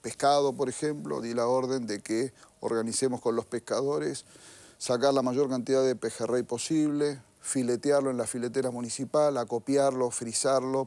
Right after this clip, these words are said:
para tener alimentos como pescado, por ejemplo. También con productores de carne, a ver cómo podemos aprovisionar carne y armar un centro de logística de alimentos y de distribución de viandas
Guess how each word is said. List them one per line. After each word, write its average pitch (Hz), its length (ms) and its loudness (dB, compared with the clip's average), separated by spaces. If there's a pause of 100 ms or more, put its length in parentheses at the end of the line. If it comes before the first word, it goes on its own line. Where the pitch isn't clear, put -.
(120)
para 123 320 4
tener 117 380 -4
alimentos 110 580 -6
como 104 240 -10
pescado, 131 460 -2
por 113 160 -6
ejemplo. 143 480 -10 (640)
También 131 400 2
con 113 180 0
productores 110 720 -2
de 107 140 -2
carne, 127 380 0
a 117 40 -4
ver 123 140 -2
cómo 117 260 -6
podemos 113 360 -2
aprovisionar 113 640 -4
carne 139 380 0 (540)
y 143 60 4
armar 156 220 4
un 160 120 2
centro 156 320 2
de 147 40 6
logística 143 540 0
de 127 80 4
alimentos 135 720 -2 (200)
y 113 60 -6
de 113 100 0
distribución 113 680 -4
de 113 80 0
viandas 131 560 -2